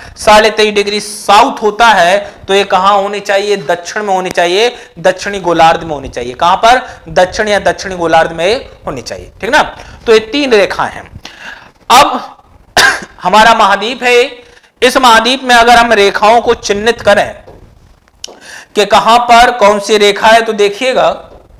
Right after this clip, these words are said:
यहां पर एक रेखा यहां से गुजरती है, इस रेखा का नाम इक्वेटर है, जो भारत के दक्षिण से होकर गुजर जाती है। ये इक्वेटर क्या है? इक्वेटर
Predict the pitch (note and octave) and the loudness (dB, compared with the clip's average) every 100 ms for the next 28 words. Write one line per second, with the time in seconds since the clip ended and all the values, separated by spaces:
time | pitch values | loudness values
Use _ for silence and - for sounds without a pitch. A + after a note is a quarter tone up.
0 | _ _ - - - _ - - - F3 | _ _ -20 -20 -20 _ -20 -20 -8 2
1 | G3 A3 B3+ B3+ A#3 A#3+ - G#3+ G#3+ G#3+ | 4 4 2 4 4 4 2 -2 2 0
2 | G#3 A3+ A3 A3 A3 A3+ G#3+ F#3+ G3 F#3+ | 2 2 4 4 0 -2 -2 0 0 0
3 | B3 G3 D3+ E3+ A3 - _ _ _ - | -4 2 2 2 -2 -10 _ _ _ -6
4 | G#3+ G#3+ G#3 G#3 A3+ A3+ A3+ A3 A3 A3 | -4 0 0 0 0 2 2 2 0 0
5 | G3 - - G#3 G3+ A3 A3+ - - - | -10 -8 -2 0 2 2 2 2 -6 -14
6 | _ _ _ _ _ - F#3+ F#3+ G#3 A3+ | _ _ _ _ _ -4 2 4 4 2
7 | - A3 G#3+ G#3 G#3 - A3 A3 G#3+ G3 | 0 0 0 -2 -4 -6 -6 -4 -2 0
8 | G#3 G#3 G3+ G#3 A3 - F#3 F3+ F3+ F3+ | 0 2 2 2 -4 -14 -6 -2 0 2
9 | F3+ F3 G#3 G#3 G3+ G#3 F#3+ F#3 F3+ - | 2 0 -2 0 0 -2 -4 -4 -4 -2
10 | F#3 F3 G3+ - - - _ _ _ _ | -2 0 -2 -2 -10 -20 _ _ _ _
11 | _ _ - G#3 A3+ A#3+ F3 - A#3 A#3+ | _ _ 2 4 6 2 -4 -4 0 2
12 | G#3 F#3 B3 | 4 2 0